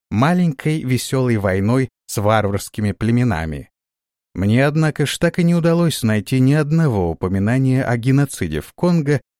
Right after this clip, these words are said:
ни в одной из книг или статей, вышедших из-под пера Черчилля. Политики-империалисты вообще не склонны выступать с обвинениями в адрес друг друга, если они не конфликтуют между собой.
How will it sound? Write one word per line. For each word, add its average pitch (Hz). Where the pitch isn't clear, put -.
ни 131
в 120
одной 117
из -
книг 127
или 87
статей, 127
вышедших 131
из-под -
пера 107
Черчилля. 76
Политики-империалисты 151
вообще 123
не 180
склонны 104
выступать 95
с -
обвинениями 135
в 101
адрес 101
друг 107
друга, 101
если 185
они 165
не 151
конфликтуют 156
между 92
собой. 85